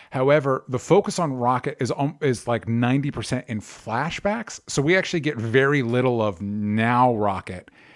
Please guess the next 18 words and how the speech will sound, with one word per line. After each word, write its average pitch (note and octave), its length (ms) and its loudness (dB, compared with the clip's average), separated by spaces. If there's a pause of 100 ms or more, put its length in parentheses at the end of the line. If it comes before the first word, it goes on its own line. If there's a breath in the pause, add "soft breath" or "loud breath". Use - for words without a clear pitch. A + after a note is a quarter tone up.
(120 soft breath)
I A#2 140 0
think, C#3 220 0
to C#3+ 100 -4
the A#2+ 120 0
detriment A#2+ 480 0
of F#2 140 -4
the G#2 80 -2
movie. G2 500 -2
I A2 100 -2
think C3 360 -2 (560 loud breath)
I A#2 120 4
would C3 140 2
have G#2+ 120 -2
liked B2 220 2
to - 40 -12
see C#3 160 -2
these A#2+ 180 -2
characters A#2+ 720 -2